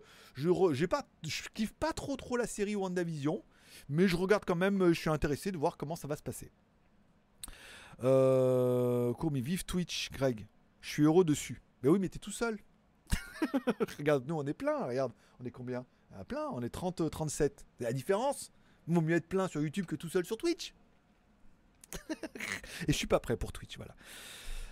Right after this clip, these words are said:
Maintenant, tu fais du rigolo, d'accord. Bon, cette, cette blague sera complètement,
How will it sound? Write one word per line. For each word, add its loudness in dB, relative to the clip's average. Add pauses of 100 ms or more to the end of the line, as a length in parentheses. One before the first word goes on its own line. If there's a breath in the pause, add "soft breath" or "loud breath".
Maintenant, 6
tu -4
fais 4
du 2
rigolo, 6
d'accord. 6
Bon, 2
cette, -4
cette -2
blague 6
sera 4
complètement, 4